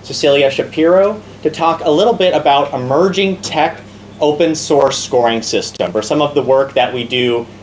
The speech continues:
at the unicef Office of Innovation. And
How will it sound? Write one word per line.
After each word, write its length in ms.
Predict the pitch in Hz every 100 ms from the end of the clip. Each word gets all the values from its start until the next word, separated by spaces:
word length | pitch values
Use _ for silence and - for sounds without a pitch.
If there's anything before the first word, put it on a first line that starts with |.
| -
at 320 | 120 120 101
the 340 | 127 117 113 113 - -
unicef 580 | 120 156 156 143 131
Office 380 | - 120 - 123
of 100 | -
Innovation. 680 | 120 113 101 107 - 90 76 - - - -
And 340 | 117 117 117